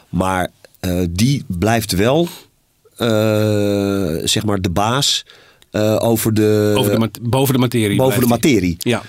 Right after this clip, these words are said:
Speaker 1: En dan is hij, dan is hij heel naar tegen journalisten, hè, in een persconferentie.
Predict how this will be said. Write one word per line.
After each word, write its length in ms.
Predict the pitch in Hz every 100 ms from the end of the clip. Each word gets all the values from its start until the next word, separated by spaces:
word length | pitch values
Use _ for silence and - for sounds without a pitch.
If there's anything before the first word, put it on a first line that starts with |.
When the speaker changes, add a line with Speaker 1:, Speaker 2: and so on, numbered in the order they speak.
| -
Speaker 1:
En 140 | - 107
dan 120 | 110
is 180 | 127 -
hij, 140 | 110
dan 160 | 107 110
is 120 | 120
hij 100 | 127 107
heel 240 | 127 165
naar 280 | 127 131 120
tegen 240 | 110 104 107
journalisten, 640 | 110 95 98 143 - 160
hè, 80 | 156
in 140 | 143
een 100 | 101
persconferentie. 840 | 98 135 - 151 143 143 147 143